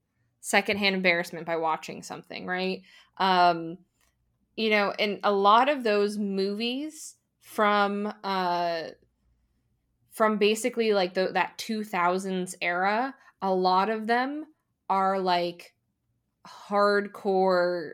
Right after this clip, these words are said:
secondhand embarrassment, and it makes me, I, like, I can't watch it. Like, I have to literally put the sheet over my face in order to not look at it because of the fact that, um, it makes me so uncomfortable. The only problem is in this movie, he, there's, like, a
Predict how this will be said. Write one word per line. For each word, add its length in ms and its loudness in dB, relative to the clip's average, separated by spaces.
secondhand 640 -4
embarrassment, 720 -8
and 160 -4
it 180 0
makes 340 -2
me, 280 -6
I, 100 0
like, 180 -4
I 60 0
can't 300 -6
watch 280 -4
it. 140 -12
Like, 160 -6
I 40 -8
have 180 0
to 100 -4
literally 320 -2
put 240 -8
the 100 -6
sheet 440 -6
over 200 -2
my 200 -4
face 480 -4
in 80 -6
order 280 -2
to 240 -6
not 400 -2
look 380 -10
at 160 4
it 280 -2
because 340 -4
of 60 -6
the 100 -2
fact 420 -2
that, 320 2
um, 560 0
it 100 -2
makes 200 2
me 80 -2
so 140 -4
uncomfortable. 640 -4
The 140 -2
only 260 2
problem 640 2
is 420 -2
in 160 -2
this 200 -4
movie, 320 -2
he, 320 -4
there's, 240 -4
like, 160 -6
a 260 -4